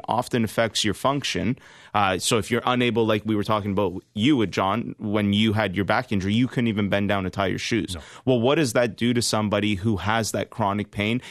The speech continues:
Speaker 1: and can't even tie their shoes and has to plan their lives around not bending? And how many aspects of life does that affect? Bending and squatting is, is a big component
Speaker 2: Oh,
Speaker 1: of
Speaker 2: yeah.
Speaker 1: everything that we,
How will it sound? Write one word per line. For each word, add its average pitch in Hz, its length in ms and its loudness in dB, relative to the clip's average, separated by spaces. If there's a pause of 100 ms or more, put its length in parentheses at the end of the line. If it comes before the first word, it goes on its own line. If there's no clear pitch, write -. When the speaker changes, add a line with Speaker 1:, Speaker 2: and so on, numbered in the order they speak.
(140)
Speaker 1:
and 113 180 0
can't 127 320 -2
even 117 320 2
tie 107 200 0
their 104 140 2
shoes 104 300 0
and 92 100 0
has 117 280 0
to - 80 -2
plan 110 340 0
their 110 160 2
lives 101 360 0
around 123 320 -2 (240)
not 110 540 2
bending? 104 560 0
And 117 120 0
how 127 140 2
many 139 300 0
aspects 117 500 -2
of 90 140 -4
life 104 240 0
does 95 200 -4
that 95 180 0
affect? 98 360 -4 (240)
Bending 131 540 2
and 107 160 0
squatting 113 540 2
is, 95 240 -4
is - 200 -4 (140)
a 110 80 0
big 107 400 -2
component 110 460 2
Speaker 2:
Oh, - 20 4
Speaker 1:
of 107 60 4
Speaker 2:
yeah. 104 80 6
Speaker 1:
everything 107 380 2
that 98 120 2
we, 104 100 0